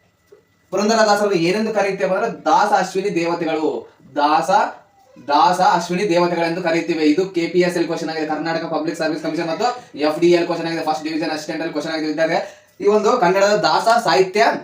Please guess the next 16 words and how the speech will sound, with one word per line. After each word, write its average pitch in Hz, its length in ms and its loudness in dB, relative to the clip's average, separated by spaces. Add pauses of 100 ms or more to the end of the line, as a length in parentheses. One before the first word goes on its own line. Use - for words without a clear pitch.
(100)
ಅಶ್ವಿನಿ 185 340 0
ದೇವತೆಗಳು 180 300 4
ಯಾರಪ್ಪ 170 220 2
ಅಂದ್ರೆ 220 440 0
ಪುರಂದರದಾಸರು 175 560 0
ಮತ್ತು 254 320 2
ಕನಕದಾಸರು 160 440 0
ಇಬ್ಬರನ್ನು 185 440 2 (240)
ಅಶ್ವಿನಿ 180 320 -2
ದೇವತೆಗಳೆಂದು 170 560 0 (100)
ಕರೆಯುತ್ತೇವೆ. 151 540 0
ಅದೇ 143 180 0
ರೀತಿ 190 140 2
ವಿದ್ಯಾರ್ಥಿಗಳೇ, 190 380 4 (380)
ಈ 185 40 6
ಒಂದು 220 480 2